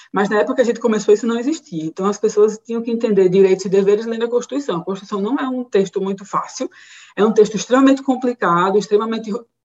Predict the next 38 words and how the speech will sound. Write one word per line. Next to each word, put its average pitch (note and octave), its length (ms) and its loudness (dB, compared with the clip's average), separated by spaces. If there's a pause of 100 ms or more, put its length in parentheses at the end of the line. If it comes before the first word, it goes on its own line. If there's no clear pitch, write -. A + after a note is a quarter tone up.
(140)
complexo A3 540 0
pra G3+ 260 0 (380)
uma G#3 120 -4
pessoa, A3 320 -4
artigos, C#4 560 0
né, D4+ 320 -2
no G#3+ 140 -2
geral, F#3+ 340 2
todo G#3 220 -4
texto - 240 -4
jurídico F#3+ 360 -6
é F#3+ 40 -4
um F#3+ 60 -8
pouco G3 220 -10
chato F3 280 -6
de F3 140 -8
ler E3+ 300 0
pra F#3+ 120 -6
quem F#3 160 -4
não F3+ 160 -2
gosta, E3+ 300 -6
não F#3 260 -2
é, F#3 120 -4
não G3 160 0
é F#3 60 0
da G3+ 140 -2
área. E3 240 -4 (440)
Isso A3+ 160 -8
me B3 60 -2
incomodava, B3+ 540 0
então F#3 200 -4
começou A#3+ 420 0
tentando B3+ 380 -2
desmistificar, B3+ 720 -4 (180)
tradu-, G#3 320 -4
traduzir A3+ 920 -2
o G#3+ 80 -10
entendimento. A3+ 640 -6